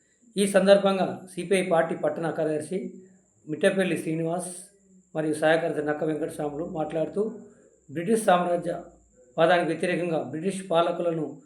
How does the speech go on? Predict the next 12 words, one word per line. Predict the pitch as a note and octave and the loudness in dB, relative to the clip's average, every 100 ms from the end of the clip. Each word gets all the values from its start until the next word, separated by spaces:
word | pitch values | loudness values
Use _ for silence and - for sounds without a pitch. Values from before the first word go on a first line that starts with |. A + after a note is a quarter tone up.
| _ _ | _ _
దేశం | C#3+ F3+ F3+ F#3 | 0 0 2 2
నుంచి | F3+ F3+ F3 B2+ - - _ | 0 -2 -4 -4 -8 -18 _
తరిమి | - D#3 F3+ | -2 0 0
కొట్టి | F3+ F3 G#3 D#3 - - - _ _ - | 0 0 2 0 -2 -12 -20 _ _ -4
ప్రజలను | D#3 F#3+ G3 | 2 4 2
చిత్రహింసన | F3 E3+ F3+ F3 E3 E3 | 0 -6 -6 -4 -4 -4
గురి | D#3+ E3+ | -4 -6
చేస్తున్న | E3+ E3+ E3+ | -6 -4 -2
సమయంలో | D3+ D3+ E3+ E3+ E3+ - - - _ _ _ _ _ - | -2 0 0 2 2 2 -2 -14 _ _ _ _ _ -2
వారిని | D3+ D#3+ D#3 C3+ - - | 2 2 0 -6 -8 -8
<clears throat> | A3+ A3+ E3+ D3+ B2 - _ _ _ _ _ _ _ D3+ D3 D3+ | -2 -2 -2 -6 -10 -18 _ _ _ _ _ _ _ -18 -16 -8
మన | D#3+ | -4